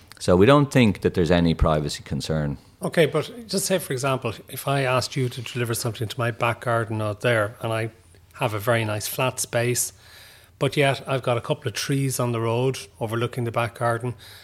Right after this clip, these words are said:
Speaker 2: and there are electricity cables and things like that.
Speaker 1: Yeah.
Speaker 2: How does the drone navigate all those?
Speaker 1: That's not a problem.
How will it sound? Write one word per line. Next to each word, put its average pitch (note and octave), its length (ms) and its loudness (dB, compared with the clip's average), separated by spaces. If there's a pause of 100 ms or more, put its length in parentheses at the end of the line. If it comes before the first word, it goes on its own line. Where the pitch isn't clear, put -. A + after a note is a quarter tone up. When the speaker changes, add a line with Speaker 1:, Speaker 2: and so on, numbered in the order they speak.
(100)
Speaker 2:
and C3 220 0
there C3 120 2
are B2+ 60 2
electricity C3+ 560 0
cables A#2 640 -6
and A#2 120 -6
things B2 280 -4
like A#2+ 140 -4
that. A2+ 260 -2 (200)
Speaker 1:
Yeah. C#3+ 120 4
Speaker 2:
How F3+ 120 6
does F3 220 0
the E3+ 60 -2
drone D#3+ 320 2
navigate C#3+ 480 -2
all C3 160 -2
those? B2+ 340 -4 (260)
Speaker 1:
That's C#3+ 220 4
not C#3+ 240 4
a B2+ 40 6
problem. B2 560 4